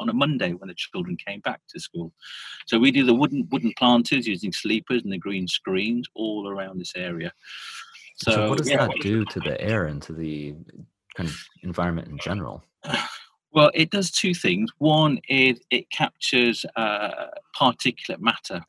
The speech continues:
Speaker 1: So, uh, this is,
Speaker 2: What is that
Speaker 1: uh,
Speaker 2: for, if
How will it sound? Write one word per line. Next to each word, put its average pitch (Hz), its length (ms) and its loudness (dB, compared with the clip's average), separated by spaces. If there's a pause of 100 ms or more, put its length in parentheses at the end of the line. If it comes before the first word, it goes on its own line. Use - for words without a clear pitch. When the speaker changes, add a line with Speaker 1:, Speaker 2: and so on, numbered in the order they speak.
Speaker 1:
So, 95 580 0
uh, 92 320 -2 (220)
this 143 280 0
is, 113 520 4
Speaker 2:
What 104 120 2
is 101 100 2
that 101 160 4
Speaker 1:
uh, - 0 -
Speaker 2:
for, 98 260 2 (960)
if - 220 -8